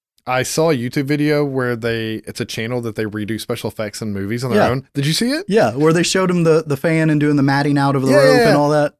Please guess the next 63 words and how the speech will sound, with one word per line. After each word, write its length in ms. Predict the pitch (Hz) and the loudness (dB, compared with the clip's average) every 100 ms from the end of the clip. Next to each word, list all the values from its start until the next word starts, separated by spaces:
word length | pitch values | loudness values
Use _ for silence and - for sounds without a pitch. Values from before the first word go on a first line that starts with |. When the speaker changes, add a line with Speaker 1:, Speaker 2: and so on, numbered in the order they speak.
| _ | _
Speaker 1:
So 160 | - 180 | -4 0
I, 180 | 156 190 | 0 0
I 80 | 160 | 2
might 200 | 185 214 | 0 0
hit 200 | 131 156 | -2 -2
that 120 | 160 | 0
up 140 | 151 139 | 0 0
later 300 | 120 127 160 | 0 2 0
'cause 140 | 135 | -2
I 40 | 170 | -6
thought 160 | 240 | -4
that 140 | 214 185 | -4 -2
was 120 | 120 | -2
really 400 | 107 139 151 110 | 0 2 2 -2
neat. 300 | 107 110 90 | -4 -6 -4
Like, 240 | 117 123 110 | 2 2 2
Speaker 2:
Yeah. 80 | 143 | 0
Speaker 1:
I 20 | |
might 220 | 180 170 _ | -2 -4 _
even 360 | 120 120 110 95 - | -8 -6 -6 -8 -6
link 240 | 113 135 | -4 -2
it 80 | 113 | -4
on 220 | 98 101 | -6 -8
something 340 | - 117 110 113 | -6 -6 -6 -4
to 60 | |
that 120 | 120 | -4
guy's 200 | 110 117 | -2 -4
video. 220 | 101 135 135 | -2 -2 0
I 20 | |
don't, 180 | 135 - | -2 -6
I 40 | 104 | -8
don't 80 | |
have 160 | 127 135 | -6 -2
no 120 | 123 | -4
problem 280 | - 131 117 | -2 -2 -4
cross-promoting 720 | - 143 - 123 123 143 135 | -2 -2 -2 -2 0 2 0
'cause 180 | - 113 | -2 -2
that 180 | 160 196 | 0 2
was, 180 | 139 95 | 0 -2
Speaker 2:
<laughs> 20 | 98 127 139 - | -4 -2 -2 0
Speaker 1:
it 60 | |
was 160 | 208 220 | 2 2
fantastic 640 | 175 165 139 196 185 139 | 0 -2 0 0 0 -6
'cause 100 | 123 | -2
I, 120 | 143 165 | 0 0
I, 220 | 139 143 - | 0 -4 -6
I 60 | 110 107 | -12 -4
really 220 | 139 147 | -2 0
wish 100 | 135 | -2
they 80 | 135 | -2
would've 140 | 120 | -2
done 120 | 127 | -4
the 60 | 110 | -6
footsteps, 520 | - 220 - 147 - | -4 -4 -4 -6 -4
though. 260 | 120 95 104 - | -6 -6 -10 -6
He 60 | 143 | 0
didn't 200 | 160 - | 2 4
recreate 300 | 127 127 127 | 4 4 4
the 60 | 123 | 4
Speaker 2:
Yeah. 40 | |
Speaker 1:
footsteps, 540 | 208 - 143 113 - | 2 0 -2 -2 -4
you 160 | 151 131 | -8 -2
know. 180 | 131 | -2